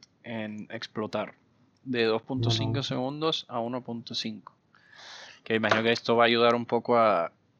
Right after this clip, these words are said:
Speaker 1: a evitar el bandit tricking y así. Que igual aún así siento que no es mucho. Yo siento que a Cali le falta mucho para, o sea, es un principio. Hay que probarlo ahora que salga.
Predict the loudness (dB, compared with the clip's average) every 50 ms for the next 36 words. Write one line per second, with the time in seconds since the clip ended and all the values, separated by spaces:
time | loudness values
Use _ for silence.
0 | _ _ _ _ _ _ _ _ -8 -6 -6 -6 -6 -4 -2 -2 -2 -2 -2 -2
1 | -4 -4 -4 -8 -10 -10 -10 -10 -10 -8 -8 -12 -12 -12 -8 -8 -8 -8 -8 -10
2 | -14 _ _ _ _ _ _ _ _ _ _ _ _ _ _ _ _ _ _ _
3 | _ _ _ -10 -8 -6 -6 -4 -6 -6 -8 -8 -10 -10 -10 -10 -8 -8 -8 -8
4 | -10 -12 -12 -12 -12 -12 -12 -12 -12 -14 -14 -18 -20 _ _ _ _ _ _ _
5 | _ _ _ -20 -20 -20 -20 -20 -20 -20 -20 -20 _ _ -8 -6 -4 -2 -2 -4
6 | -4 -4 -6 -6 -6 -6 -6 -4 -6 -4 -4 -2 -2 -2 -4 -4 -4 -4 -6 -4
7 | -4 -10 -10 -10 -12 -14 -16 -12 -10 -10 -8 -8 -10 -12 -10 -2 0 2 2 2
8 | 0 0 0 0 -2 -2 0 -2 -4 -2 -4 -6 -10 -10 -10 -10 -4 0 2 4
9 | 4 4 2 0 -2 -2 -2 -2 -4 -6 -4 -4 -4 -4 -4 -6 -10 -14